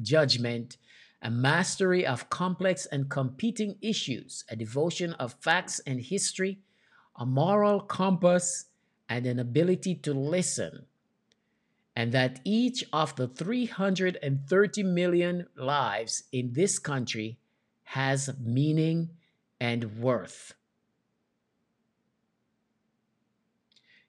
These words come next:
Can you truly say that your life has had meaning and worth over the last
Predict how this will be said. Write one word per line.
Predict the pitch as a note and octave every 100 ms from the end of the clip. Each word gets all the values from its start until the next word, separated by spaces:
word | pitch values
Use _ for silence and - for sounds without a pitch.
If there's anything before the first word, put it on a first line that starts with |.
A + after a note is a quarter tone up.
| -
Can | F#3 G#3+
you | B3+
truly | B3+ - A#3 A3+ G#3+
say | G3+ - - F3+ D3 C3 B2+ -
that | C3+ C#3 C#3
your | C3
life | C3 B2+ C3+ C#3 C#3
has | C3+ B2 -
had | - C3+ C3 A#2
meaning | C3 C#3+ D3+ D#3+ D#3
and | B2+ A2
worth | G#2+ B2+ C#3+ C#3 -
over | B2 B2 A#2+
the | A#2
last | G2+ A2 A#2+ B2 - -